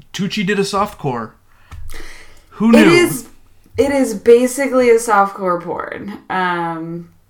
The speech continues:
Speaker 1: I mean,
Speaker 2: oof.
Speaker 1: it's based on a play, which makes
Speaker 2: Yes.
Speaker 1: it art,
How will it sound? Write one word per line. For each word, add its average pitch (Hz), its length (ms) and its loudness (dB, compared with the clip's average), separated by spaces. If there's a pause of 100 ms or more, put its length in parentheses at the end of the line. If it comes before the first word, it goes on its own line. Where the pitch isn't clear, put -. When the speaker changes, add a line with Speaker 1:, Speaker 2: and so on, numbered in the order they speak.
(200)
Speaker 1:
I 135 160 -10
mean, 143 380 0
Speaker 2:
oof. 131 120 -8
Speaker 1:
it's 135 220 -10
based 123 440 -6
on 131 200 -2
a 117 40 -8
play, 139 760 -6 (240)
which 120 260 -14
makes 139 280 -4
Speaker 2:
Yes. - 260 4
Speaker 1:
it - 40 -4
art, 147 440 -4